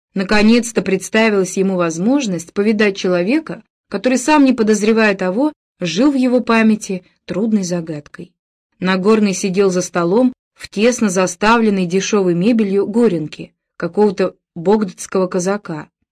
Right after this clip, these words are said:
Он был в серой, грубо шерстяной гимнастёрке с крупными зелёными пуговицами и туго набитыми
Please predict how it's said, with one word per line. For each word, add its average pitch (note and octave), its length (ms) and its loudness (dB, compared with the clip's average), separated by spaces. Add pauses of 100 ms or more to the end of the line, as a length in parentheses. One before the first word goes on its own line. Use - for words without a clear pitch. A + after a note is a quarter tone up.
(480)
Он C4+ 240 4
был E4 160 6
в - 40 -4
серой, D4 460 2 (320)
грубо A3 360 2
шерстяной A3 520 2
гимнастёрке F#3+ 880 -2 (160)
с - 140 -16
крупными A#3 500 4
зелёными A3 540 4
пуговицами F#3 800 -4 (340)
и G3 80 -4
туго A#3+ 320 2
набитыми A3+ 720 0